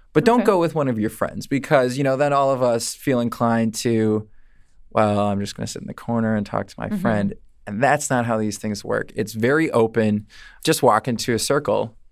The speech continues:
Speaker 1: and start a conversation, you know. And then hopefully, like I said, someone will identify you from your slightly
Speaker 2: Mm-hmm.
Speaker 1: different, uh,
Speaker 2: <laughs>
Speaker 1: Twitter profile picture and, uh, maybe crack a joke. So
Speaker 2: Great. So what about the advantages for businesses? Are there any?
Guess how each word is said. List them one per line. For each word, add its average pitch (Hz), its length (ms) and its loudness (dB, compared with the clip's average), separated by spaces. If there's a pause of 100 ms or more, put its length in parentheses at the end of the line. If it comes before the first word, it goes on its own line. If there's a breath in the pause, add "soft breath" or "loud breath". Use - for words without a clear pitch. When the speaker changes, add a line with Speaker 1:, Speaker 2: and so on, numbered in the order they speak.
Speaker 1:
and 101 100 -6
start 110 160 2
a 101 60 0
conversation, 101 680 -2
you 139 100 -6
know. 107 140 -2
And - 560 -10
then 110 80 2
hopefully, 101 420 -2
like 101 180 -6
I 92 60 0
said, 95 280 0
someone 101 300 0
will 98 300 0 (200)
identify 95 440 -2
you 95 160 -4
from 98 300 -4
your 95 240 -4 (100)
slightly 107 600 0
Speaker 2:
Mm-hmm. 101 100 0
Speaker 1:
different, 104 540 -2 (260)
uh, 113 180 2
Speaker 2:
<laughs> 170 120 -6
Speaker 1:
Twitter 135 280 4
profile 113 460 2
picture 110 460 -2 (500 loud breath)
and, 107 280 0
uh, 107 160 2
maybe 113 240 2
crack 107 280 -2
a 113 40 -6
joke. - 360 -4 (160)
So 107 380 0 (220)
Speaker 2:
Great. 240 260 -2
So 254 200 4
what 233 240 4
about 269 480 4
the 220 280 2
advantages 196 580 0
for 190 160 -4
businesses? 180 840 -6 (280)
Are 190 80 -6
there 185 160 -4
any? 190 280 -6